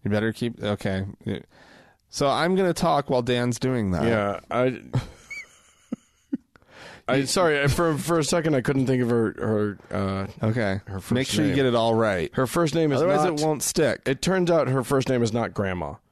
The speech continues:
Speaker 1: Oh, no.
Speaker 2: But I did remember what it was. I'm going to
Speaker 1: You
Speaker 2: hit
Speaker 1: know what?
Speaker 2: convert.
Speaker 1: Just as effective.
Speaker 2: Converting her, and she's gay.
Speaker 1: There you go.
Speaker 2: Okay.
Speaker 1: Done.
Speaker 2: So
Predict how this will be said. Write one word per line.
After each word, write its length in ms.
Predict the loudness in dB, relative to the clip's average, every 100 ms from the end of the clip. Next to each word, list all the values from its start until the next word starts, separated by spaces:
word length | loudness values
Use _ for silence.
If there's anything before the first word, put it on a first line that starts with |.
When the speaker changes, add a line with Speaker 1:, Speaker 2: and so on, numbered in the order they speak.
| _ _
Speaker 1:
Oh, 220 | -2 0 2
no. 200 | 2 2
Speaker 2:
But 80 | 2
I 60 |
did 180 | 2 0
remember 340 | 2 2 2
what 140 | 2 2
it 80 | 2
was. 340 | 2 2 -2 _ _ -8
I'm 180 | -2 2
going 180 | 2 2
to 60 | 2
Speaker 1:
You 60 |
Speaker 2:
hit 40 | 2
Speaker 1:
know 60 | 2
what? 80 |
Speaker 2:
convert. 320 | 0 0 2 2
Speaker 1:
Just 240 | 2 0
as 120 | -2
effective. 600 | -2 0 -2 0 0 0 -6 -4
Speaker 2:
Converting 580 | 0 2 2 2 2
her, 460 | 2 2 2 2 -2 -6
and 1120 | -2 0 2 2 2 2 2 2 2 2 0
she's 200 | 0 0
gay. 300 | 2 2 2 -2 _ _ _ -4
Speaker 1:
There 140 | 0
you 200 | 2 2
go. 80 | 2
Speaker 2:
Okay. 420 | 0 2 2 2 -2 -6 0
Speaker 1:
Done. 200 | 2 2
Speaker 2:
So 400 | 0 2 0